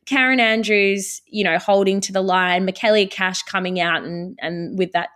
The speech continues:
stupid, like, "We can't blink," um, jargon. I mean, it, it's just ridiculous. And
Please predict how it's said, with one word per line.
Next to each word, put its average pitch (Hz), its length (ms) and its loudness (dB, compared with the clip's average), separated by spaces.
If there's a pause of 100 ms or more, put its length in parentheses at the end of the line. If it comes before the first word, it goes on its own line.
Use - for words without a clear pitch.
stupid, 185 600 -4
like, 160 340 -2
"We 175 140 -6
can't 180 380 -4
blink," 170 440 -6 (400)
um, 165 520 -4
jargon. 175 560 -2
I - 120 -4
mean, 247 180 2
it, 247 160 0
it's 269 260 -4
just 294 280 -4 (120)
ridiculous. 180 680 -2
And 196 220 -2